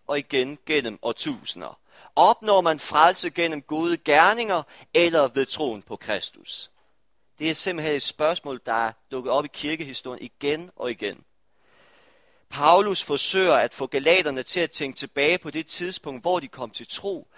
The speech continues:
hvor de blev frelst. For hvordan gik det til? For hvordan opnår man frelse? Eller hvordan opnår, opnår man adgang til Gud?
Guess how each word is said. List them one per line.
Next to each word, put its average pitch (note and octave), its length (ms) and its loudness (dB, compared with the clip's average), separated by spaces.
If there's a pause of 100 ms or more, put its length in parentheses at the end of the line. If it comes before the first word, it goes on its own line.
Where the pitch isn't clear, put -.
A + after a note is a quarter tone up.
(140)
hvor E3+ 200 -2
de D3+ 100 -14
blev B2+ 200 -10
frelst. - 720 -8 (180)
For D3+ 120 -6
hvordan D#3 280 -2
gik F#3 240 -14
det F#3 160 0
til? C3+ 360 -8 (1200)
For D#3 120 0
hvordan F3+ 540 0
opnår B2 280 -2
man G#2+ 180 -6
frelse? B2 640 -4 (520)
Eller D3+ 240 -4
hvordan D#3+ 460 -6 (120)
opnår, B2 460 -10 (100)
opnår B2+ 340 -8
man A#2+ 180 -8 (100)
adgang C3 520 -4
til - 160 -8
Gud? B2+ 340 -14